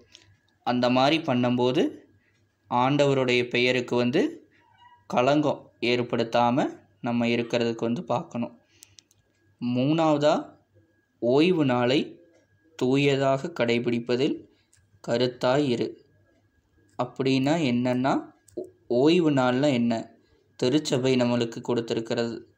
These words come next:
கொடுத்திருக்கிற இந்த வாரத்தின் ஏழாம் நாள் அப்படிங்கிறது ஓய்வு நாள். அது மட்டும் இல்லாம, இந்த புனித வா-, புனித வாரங்கள், அதுக்கப்புறம் இந்த சாம்பல் புதன்,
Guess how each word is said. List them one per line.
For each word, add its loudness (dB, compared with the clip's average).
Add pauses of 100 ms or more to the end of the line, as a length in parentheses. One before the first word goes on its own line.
(160)
கொடுத்திருக்கிற -2 (300)
இந்த 0
வாரத்தின் 2
ஏழாம் 2
நாள் 0
அப்படிங்கிறது 0 (560)
ஓய்வு 2
நாள். -2 (440)
அது 0
மட்டும் 0
இல்லாம, 0 (400)
இந்த -4
புனித 0
வா-, 0
புனித 0
வாரங்கள், 2 (360)
அதுக்கப்புறம் -2
இந்த 0
சாம்பல் 0
புதன், -2